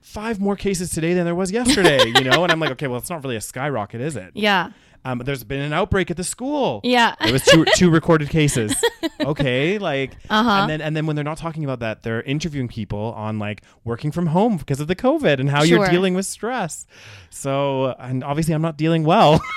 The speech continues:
Speaker 1: <laughs>
Speaker 2: <laughs> Are you, are you gonna be okay, Daniel? <laughs>
Speaker 1: I don't know. I just don't know anymore. I'm just, uh
Speaker 2: Well, I mean, he-, I'm,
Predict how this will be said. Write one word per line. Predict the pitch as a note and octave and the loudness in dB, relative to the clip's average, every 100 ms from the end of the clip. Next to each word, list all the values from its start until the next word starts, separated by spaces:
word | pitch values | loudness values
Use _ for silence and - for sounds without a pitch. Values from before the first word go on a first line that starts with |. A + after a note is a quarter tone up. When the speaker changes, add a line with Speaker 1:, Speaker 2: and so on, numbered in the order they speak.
| - | 4
Speaker 1:
<laughs> | |
Speaker 2:
<laughs> | E4 - C5+ - G5 - F5+ - C#5+ - - G#4+ | 6 8 8 10 8 8 4 4 -8 -8 -6 0
Are | D4 | 4
you, | D#4+ | 6
are | - | 6
you | D#4 D#4 | 4 2
gonna | D#4+ | 2
be | D#4+ E4 | 2 2
okay, | F4 F#4+ | 0 -2
Daniel? | C4 A3+ C#4+ - | -2 -2 -2 -6
<laughs> | A#4 B4+ - D5 - - - - - - D5+ F#5 D5 D5+ | -8 -6 0 -2 -2 -20 -20 -20 -12 0 0 2 2 4
Speaker 1:
I | - F#3+ | 4 4
don't | F3+ F#3 E3+ C3+ | 6 6 4 6
know. | C#3+ - C#3+ B2+ - - C4+ - | 6 6 4 6 6 8 6 8
I | E3+ | 6
just | F3+ A3 | 4 2
don't | D#4+ B3 | 0 0
know | D#3+ C3+ C#3 | 2 2 2
anymore. | B2+ A2 G#2 G#2 | 2 2 2 2
I'm | B2 | 2
just, | C3+ D#3+ - - | 0 -4 -8 -2
uh | |
Speaker 2:
Well, | E4 F#4+ | 2 4
I | D4+ | 4
mean, | D#4+ D#4 | 0 -2
he-, | - C4 F#4 _ _ - | -8 -8 -8 _ _ 2
I'm, | E4+ | 4